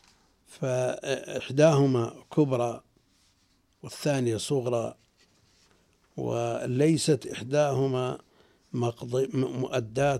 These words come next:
والأخرى مقضية، فإنهما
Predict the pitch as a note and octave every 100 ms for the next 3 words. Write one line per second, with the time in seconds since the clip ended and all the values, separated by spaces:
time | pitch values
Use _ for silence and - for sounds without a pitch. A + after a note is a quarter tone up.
0 | - A#2+ - B2+ - C3 A#2 A2+ A#2+ C3
1 | B2+ B2 B2+ B2+ _ _ _ _ _ _
2 | _ _ _ _ _ _ _ _ _ _
3 | _ _ _ _ _ _ _ _ _ _
4 | _ _ _ _ _ _ _ _ _ _
5 | - B2+ B2 B2 A2 A#2+ A2+ A#2